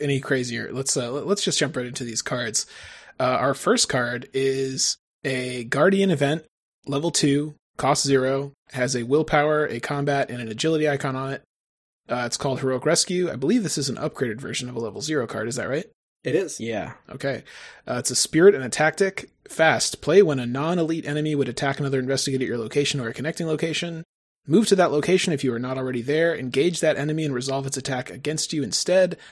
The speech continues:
Speaker 1: Then deal it one damage. So, does anybody actually remember what the original Heroic Rescue did so that we can compare them?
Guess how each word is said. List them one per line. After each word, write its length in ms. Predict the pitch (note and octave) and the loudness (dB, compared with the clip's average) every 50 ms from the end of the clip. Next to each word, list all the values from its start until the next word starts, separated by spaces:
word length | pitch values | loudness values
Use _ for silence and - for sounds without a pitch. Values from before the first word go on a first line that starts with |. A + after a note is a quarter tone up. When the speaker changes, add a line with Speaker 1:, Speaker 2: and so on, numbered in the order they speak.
| _ _ | _ _
Speaker 1:
Then 440 | D3 C#3+ D3+ D#3+ D#3+ D#3 D#3 B2 B2+ | 2 4 4 4 4 2 -2 -2 0
deal 180 | C3+ C#3 C3+ | 2 2 2
it 100 | C3 - | 2 0
one 140 | - A2+ A2+ | -2 -6 -8
damage. 720 | G2+ G2 E2 A#1+ - - - - - - - - - - _ _ _ _ _ _ _ _ _ _ _ _ - | -8 -8 -10 -12 -12 -10 -10 -8 -8 -8 -10 -12 -16 -20 _ _ _ _ _ _ _ _ _ _ _ _ -8
So, 500 | - - D3+ D3 D3 C#3+ C#3+ C#3 C#3 C3 - C#3+ | -2 2 4 6 8 8 10 10 8 6 4 0
does 180 | C#3 C3 C3 | -2 0 2
anybody 320 | D3+ G3 C#4 C4+ C#4 C4+ B3 | 4 4 4 4 4 2 2
actually 300 | A#3 A#3 A#3 - B3 G3+ | 2 2 2 2 2 2
remember 320 | D3+ C#3 C#3+ D#3+ F#3+ F#3 | 2 2 2 2 2 2
what 140 | E3+ D#3+ - | 2 2 2
the 140 | E3+ D3+ C3 | 2 0 0
original 420 | A#2+ B2+ C#3+ D#3 D#3+ D#3 D#3 D3+ | 0 -2 -4 -4 -4 -4 -4 -2
Heroic 320 | D3 D3+ D#3+ D#3+ D#3 D3 | -2 -2 -2 -2 -2 -2
Rescue 280 | D#3+ D#3 - - E3 D#3 | -2 -2 -2 -2 -2 -2
did 240 | C#3+ E3 F3 E3+ - | -2 -2 -2 -4 -4
so 120 | - C3+ | -4 -4
that 80 | A#2+ G#2+ | -4 -4
we 100 | A2 A#2+ | -4 -4
can 140 | - A2+ A#2 | -6 -8 -8
compare 260 | - - - A2 C3 | -8 -6 -6 -6 -6
them? 220 | E3 F3 E3+ D3+ | -6 -8 -10 -12